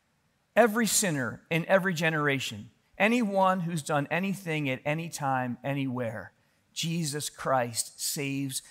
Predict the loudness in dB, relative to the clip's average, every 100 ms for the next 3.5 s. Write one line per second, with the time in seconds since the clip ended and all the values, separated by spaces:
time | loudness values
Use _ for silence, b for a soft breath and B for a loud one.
0 | b -10 -6 -4 -4 -6 -8 -10 -12 b
1 | b b -12 -8 -4 -2 0 0 0 0
2 | -2 -4 -4 -4 -4 -6 -6 -2 2 2
3 | 2 -6 -10 -12 -12